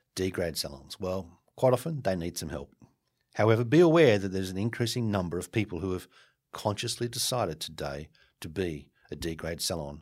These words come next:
and be an owner-operator. So as you discover more about the owners you're talking to and listening to, start to adjust the ways you suggest concepts, support, or ideas,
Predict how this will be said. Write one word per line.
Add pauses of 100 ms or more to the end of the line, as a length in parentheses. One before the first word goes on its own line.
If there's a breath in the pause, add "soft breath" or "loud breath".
and
be
an
owner-operator. (1040 soft breath)
So
as
you
discover
more
about
the
owners
you're
talking
to
and
listening
to, (400)
start
to
adjust (340)
the
ways
you
suggest (260)
concepts,
support,
or
ideas,